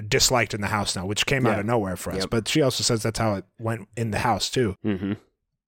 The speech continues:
Speaker 1: And then after Sarah gives a speech, the details of which I did not mark down, afterwards, Clayton tells her straight up,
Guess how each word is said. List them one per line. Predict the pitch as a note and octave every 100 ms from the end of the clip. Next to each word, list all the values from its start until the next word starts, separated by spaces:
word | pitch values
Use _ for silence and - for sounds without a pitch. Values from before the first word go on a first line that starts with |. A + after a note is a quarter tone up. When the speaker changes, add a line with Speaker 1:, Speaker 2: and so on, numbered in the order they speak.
| _ _ _ _ _ _
Speaker 1:
And | C#3
then | D3
after | D3 F#3 F#3+ E3 B2+
Sarah | - G3 A3
gives | F#3+ C#3
a |
speech, | - B2 G#2+ B2 - -
the | A2+
details | A#2 C3 C3+ A#2
of |
which | A#2 A#2
I | A2
did | G#2+
not | G#2+ A2 G#2+
mark | A2+ A2
down, | - F2 F#2 - _ - - _ _ _ -
afterwards, | C#3+ G3+ - D3+ A#2+ A#2+ - - _ -
Clayton | - F3 A#3 F#3+
tells | D#3+ C#3+
her | B2+
straight | - - B2+ D3+ F3
up, | D#3+ B2+ -